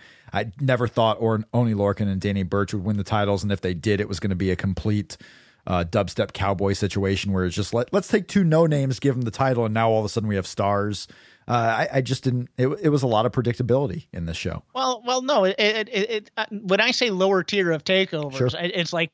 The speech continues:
Speaker 2: pizza. There's no such thing as bad pizza. There's
Speaker 1: Right.
Speaker 2: no such
Speaker 1: Okay.
Speaker 2: thing as a bad takeover.
Speaker 1: Okay.
Speaker 2: So far, it was still a good takeover. It just wasn't a great takeover.
Speaker 1: Mm-hmm.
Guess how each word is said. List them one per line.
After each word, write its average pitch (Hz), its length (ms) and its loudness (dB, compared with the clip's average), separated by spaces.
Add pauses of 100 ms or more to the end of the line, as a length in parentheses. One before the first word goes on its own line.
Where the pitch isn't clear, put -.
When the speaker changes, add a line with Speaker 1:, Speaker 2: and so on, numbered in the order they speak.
Speaker 2:
pizza. 190 460 -2 (320)
There's 202 160 0
no 240 100 4
such 196 160 2
thing 220 140 4
as 165 100 -2
bad 156 460 -2
pizza. 185 300 -6 (100)
There's 190 140 4
Speaker 1:
Right. - 40 4
Speaker 2:
no 226 120 4
such 196 160 2
Speaker 1:
Okay. 190 80 4
Speaker 2:
thing 190 40 4
as 170 80 -2
a 165 100 -2
bad 147 440 -2
takeover. 127 480 -10
Speaker 1:
Okay. 143 280 -2 (440)
Speaker 2:
So 175 240 4
far, 151 260 -4
it 185 140 2
was 202 80 2
still 285 240 2
a 175 80 2
good 165 420 2
takeover. 143 540 -4
It 180 80 -2
just 190 180 0
wasn't 170 240 0
a 147 60 -8
great 151 420 -8
takeover. - 500 -14
Speaker 1:
Mm-hmm. 95 200 -2